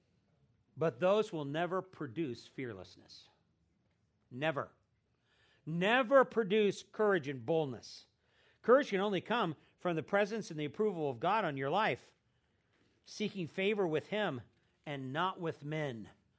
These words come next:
That's where courage and fearlessness comes from. Our, our society today is, is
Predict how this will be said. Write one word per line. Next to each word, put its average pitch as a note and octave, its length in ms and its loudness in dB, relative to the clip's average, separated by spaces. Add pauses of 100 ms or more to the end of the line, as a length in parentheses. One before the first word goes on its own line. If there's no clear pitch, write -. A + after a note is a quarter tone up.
(180)
That's D3+ 340 -2
where D#3 140 -2
courage C3+ 500 -6 (540)
and C3+ 260 -6
fearlessness C#3+ 600 -6
comes C#3 260 -8
from. F2+ 280 -10 (840)
Our, A#3 340 8
our A#3 160 4
society D#3+ 640 -2 (520)
today A#2+ 420 -4 (1600)
is, D3+ 420 2 (160)
is C#3+ 460 -6